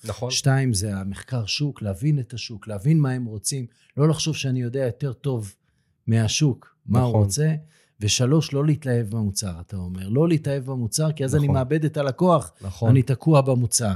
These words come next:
Speaker 1: נכון, אסור להתאהב במוצר. אגב, המחקר שוק זה לא מחקר שוק של יום-יומיים, מחקר שוק של חודשים.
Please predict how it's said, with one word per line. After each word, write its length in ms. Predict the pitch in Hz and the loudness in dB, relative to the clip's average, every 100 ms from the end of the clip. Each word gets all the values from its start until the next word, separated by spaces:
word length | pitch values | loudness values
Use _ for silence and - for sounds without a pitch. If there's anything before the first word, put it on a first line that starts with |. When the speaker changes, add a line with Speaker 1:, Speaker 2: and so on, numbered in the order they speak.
| 87 | -4
Speaker 1:
נכון, 280 | 98 113 101 | -6 -4 -4
אסור 400 | 95 - - 143 | 0 2 2 2
להתאהב 260 | 123 107 101 | -2 -6 -10
במוצר. 440 | 101 98 151 170 | -12 -2 4 6
אגב, 200 | 117 113 | 6 4
המחקר 360 | 107 107 - 123 | 0 -4 -4 -2
שוק 240 | - 156 | 0 0
זה 100 | 107 | 2
לא 80 | 120 | 2
מחקר 220 | 196 180 | 2 2
שוק 220 | 127 110 - | 0 -2 -10
של 220 | 101 98 | -10 -2
יום-יומיים, 640 | 110 110 104 131 151 90 - _ _ _ _ | 2 4 6 8 8 4 -4 _ _ _ _
מחקר 300 | 101 - 123 | -8 2 4
שוק 220 | 117 135 - | 4 -2 -10
של 140 | 120 | -16
חודשים. 600 | - 117 101 87 127 | -10 -6 -4 -2 -2